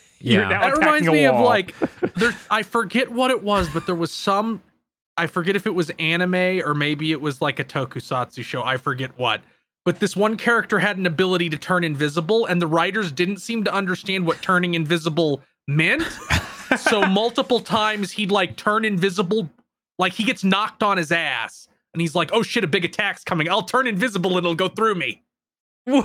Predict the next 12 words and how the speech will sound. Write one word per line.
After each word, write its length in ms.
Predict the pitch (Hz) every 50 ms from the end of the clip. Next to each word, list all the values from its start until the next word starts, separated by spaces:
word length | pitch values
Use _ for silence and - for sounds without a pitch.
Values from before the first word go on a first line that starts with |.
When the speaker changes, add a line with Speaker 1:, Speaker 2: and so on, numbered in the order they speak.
| 453 480 494 494 508 508 523 - - 494 466 - - -
Speaker 2:
Yeah, 160 | 147 156 160
that 160 | 160 165 160
sounds 300 | - 185 175 170 151 160
like 140 | 165 - -
something 360 | - 170 151 139 - 156 139
a 20 | 139
Toku 380 | - - 165 135 127 - 123
series 440 | 104 - - 127 113 117 107 98 -
could 180 | - - 156 110
have 140 | 101 98 101
done. 360 | 101 95 98 92 90 117 - - - _ _ _ _ _ _ _ _ _ _ _ _ _ _ _ _ _ _ _ 113
Jesus. 680 | 110 107 117 110 110 101 87 92 87 - - - -